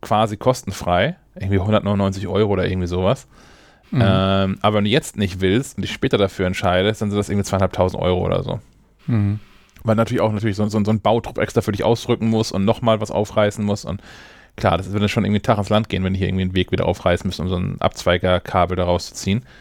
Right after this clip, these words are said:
Speaker 2: Hier hat's zwei Tage gedauert.
Speaker 1: Ja.
Speaker 2: Also zwei, ja, zwei Vormittage. Aber da mussten die nicht, äh, mussten die nur unseren, also hier unseren Weg aufmachen und den Rest haben sie halt durchgeschoben. Keine Ahnung, wo durch, aber irgendwo
Speaker 1: Hm.
Speaker 2: durch.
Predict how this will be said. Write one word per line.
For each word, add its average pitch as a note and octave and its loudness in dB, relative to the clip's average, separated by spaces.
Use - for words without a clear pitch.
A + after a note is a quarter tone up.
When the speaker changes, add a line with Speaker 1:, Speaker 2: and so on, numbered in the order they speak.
Speaker 2:
Hier C3 2
hat's C#3+ -2
zwei C3 2
Tage G2+ 2
gedauert. F2+ 0
Speaker 1:
Ja. F#2+ 0
Speaker 2:
Also G2+ 0
zwei, G#2+ -2
ja, F2+ 0
zwei - 0
Vormittage. F2+ -2
Aber F2+ 2
da F#2+ 0
mussten G#2 0
die G#2+ 4
nicht, - -2
äh, B2+ -2
mussten G#2+ 0
die G#2+ 2
nur G#2+ 2
unseren, A#2+ 0
also G2+ 0
hier G#2 2
unseren A2+ 2
Weg A#2 2
aufmachen A2 0
und G#2 0
den G2 2
Rest G#2 0
haben A2 2
sie G2+ 4
halt F#2+ 0
durchgeschoben. F#2+ 0
Keine G2+ 0
Ahnung, G2+ 2
wo A#2+ 2
durch, C3 0
aber G#2+ 0
irgendwo A2+ 0
Speaker 1:
Hm. G2 0
Speaker 2:
durch. F#2+ 0